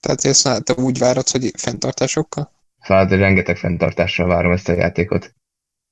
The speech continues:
Speaker 2: Nem tudom
Speaker 1: Mhm.
Speaker 2: elképzelni, hogy ez a játék jó lesz.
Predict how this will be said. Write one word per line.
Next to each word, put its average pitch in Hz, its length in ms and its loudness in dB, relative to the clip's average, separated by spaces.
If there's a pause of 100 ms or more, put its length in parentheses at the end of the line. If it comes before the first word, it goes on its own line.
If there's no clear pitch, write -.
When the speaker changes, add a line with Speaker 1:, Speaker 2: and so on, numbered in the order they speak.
(140)
Speaker 2:
Nem 110 280 4
tudom 107 120 4
Speaker 1:
Mhm. 101 100 6
Speaker 2:
elképzelni, 98 420 2
hogy 98 80 4
ez 95 100 4
a 98 40 4
játék 95 560 2 (460)
jó 95 240 4
lesz. - 420 -2